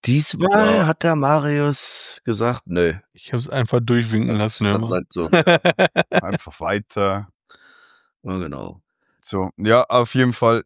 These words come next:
Speaker 2: genau. Ich bin der Daniel.
Speaker 1: Und ich bin Danny.
Speaker 3: Ich
Speaker 2: Ja.
Speaker 3: bin der Marius.
Speaker 2: Freut mich.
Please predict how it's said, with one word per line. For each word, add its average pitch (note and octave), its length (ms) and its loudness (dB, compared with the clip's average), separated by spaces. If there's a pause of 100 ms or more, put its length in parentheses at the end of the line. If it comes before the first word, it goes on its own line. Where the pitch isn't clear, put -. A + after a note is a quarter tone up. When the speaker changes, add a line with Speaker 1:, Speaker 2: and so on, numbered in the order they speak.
Speaker 2:
genau. F#2+ 400 -6 (100)
Ich A#2+ 180 -10
bin A2+ 120 -8
der G#2 80 -6
Daniel. B2 480 -6 (320)
Speaker 1:
Und F#2+ 160 -4
ich F#2+ 120 -4
bin F#2 160 0
Danny. F2 380 0 (1200)
Speaker 3:
Ich A#2 80 -6
Speaker 2:
Ja. - 60 -4
Speaker 3:
bin A#2 100 6
der G#2+ 60 6
Marius. G#2 680 2 (800)
Speaker 2:
Freut F#2+ 320 -2
mich. G2 420 -6